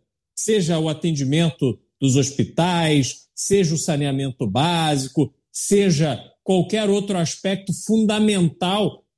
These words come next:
para a dignidade da vida humana, porque o Brasil tá tão atrasado que nós ainda temos que falar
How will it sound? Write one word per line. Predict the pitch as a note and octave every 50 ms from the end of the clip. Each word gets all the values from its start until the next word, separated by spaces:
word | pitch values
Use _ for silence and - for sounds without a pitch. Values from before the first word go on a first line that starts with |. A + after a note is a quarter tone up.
| _ _ _ _ _ _
para | - G3 G3+ G#3+
a | F#3+
dignidade | D3 F3 C#4+ C#4+ E4+ D4+ D#4 C#4+ F#3+ F3+ G3+ C#4 D4+ C#4
da | C#4 D#4 C#4+
vida | A3 D4+ E4 F4
humana, | B3+ G3 G#3+ G#3 G3+
porque | G3 -
o | A#3
Brasil | G3+ A#3 A3 F#3+ E3+ D#3+ A#3+ D#4+ F4 -
tá | - G#3+ F3
tão | - - D4+ E4 D#4+
atrasado | C#4+ C4 - B3 A3 F#3 E3 C#3+ C#3+ F#3 G#3+ B3+ B3 -
que | -
nós | C4 C4 C4+ B3
ainda | B3+ C4 C4+ C4 A#3
temos | - - C#4 C#4+ -
que | - C#4+ A#3+
falar | - - C4 A3 F#3 F3+ G#3 C4 B3 -